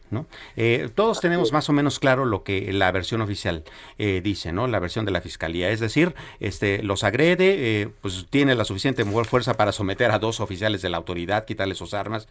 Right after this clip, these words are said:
Speaker 1: este, y quitarles sus placas, etcétera, en su oficina. No entendemos qué hacían dos, eh, a-, agentes peleando en la oficina de un funcionario, que además, pues, no está en su jurisdicción y cosas por el estilo. Pero más allá de eso, ellos, eh,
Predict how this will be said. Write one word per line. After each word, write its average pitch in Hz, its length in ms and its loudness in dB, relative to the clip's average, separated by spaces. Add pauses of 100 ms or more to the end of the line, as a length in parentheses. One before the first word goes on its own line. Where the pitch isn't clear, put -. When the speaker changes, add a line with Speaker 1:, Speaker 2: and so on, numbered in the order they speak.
(280)
Speaker 1:
este, 95 520 -2
y 95 140 -2
quitarles 98 440 -2
sus - 120 -8
placas, 107 420 -2
etcétera, 110 500 -2 (280)
en 139 160 4
su 127 120 -2
oficina. 135 600 0
No 139 160 6
entendemos 135 460 2
qué 139 80 4
hacían 120 300 2
dos, 120 300 0
eh, - 240 -6
a-, 92 280 -2
agentes 104 420 -4
peleando 101 400 0
en 98 80 -2
la 90 60 0
oficina 101 260 -2
de 92 60 -8
un 98 100 -4
funcionario, 104 600 -2 (140)
que 87 100 -4
además, 90 400 -6 (240)
pues, 117 160 -6
no 101 60 0
está 98 120 -2
en 95 80 0
su 101 100 -4
jurisdicción 113 600 2
y - 20 -6
cosas 107 240 -4
por 127 160 2
el 127 80 2
estilo. 151 340 0 (320)
Pero 143 200 4
más 214 240 2
allá 262 200 4
de 170 140 4
eso, 139 280 4 (300)
ellos, 220 480 4
eh, 127 400 4